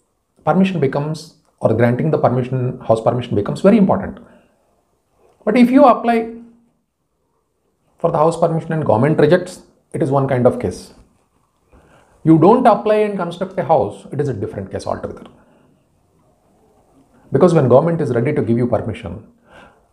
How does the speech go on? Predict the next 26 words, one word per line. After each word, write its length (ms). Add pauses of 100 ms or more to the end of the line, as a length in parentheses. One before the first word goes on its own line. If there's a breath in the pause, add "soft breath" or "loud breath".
(440)
you 100
are 80
not 180
approaching 340
the 80
government 400
and 220
taking 260
the 80
permission, 600
because 360 (140)
the 80
cost 260
of 100
the 80
permission 340
is 100
less 140
than 120
one 200
percent 260
of 100
your 140
total 320
house 180
cost. 360